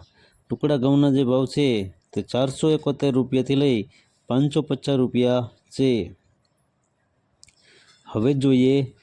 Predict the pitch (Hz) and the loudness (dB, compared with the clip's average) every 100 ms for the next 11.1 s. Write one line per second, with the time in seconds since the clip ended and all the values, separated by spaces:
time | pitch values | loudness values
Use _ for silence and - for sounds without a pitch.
0 | _ - 113 135 120 113 - 135 135 92 | _ -4 0 2 2 0 0 0 2 0
1 | 90 _ _ _ _ _ _ _ _ - | -4 _ _ _ _ _ _ _ _ -20
2 | - - 104 104 - 156 139 135 143 143 | -18 -6 -2 -2 -2 0 2 2 2 2
3 | 135 127 135 131 143 139 107 92 _ _ | 2 2 0 0 0 0 -2 -4 _ _
4 | - 110 - 123 135 135 151 135 147 147 | -8 -6 -4 -4 -4 -2 -2 -2 0 0
5 | 135 120 123 120 131 143 135 98 - _ | 0 0 0 0 0 0 0 -2 -8 _
6 | _ _ _ - 113 139 135 151 131 127 | _ _ _ -6 0 0 0 0 0 0
7 | 131 117 110 113 113 113 - _ - 117 | 0 0 0 0 -2 -4 -12 _ -4 -4
8 | 82 - _ _ _ - - - - _ | -4 -10 _ _ _ -8 -8 -12 -20 _
9 | _ _ - - - - - _ 104 120 | _ _ -20 -20 -20 -20 -20 _ -2 0
10 | 143 139 135 135 139 120 - 113 143 135 | 0 2 4 4 2 -4 -8 -6 -2 0
11 | 107 | -2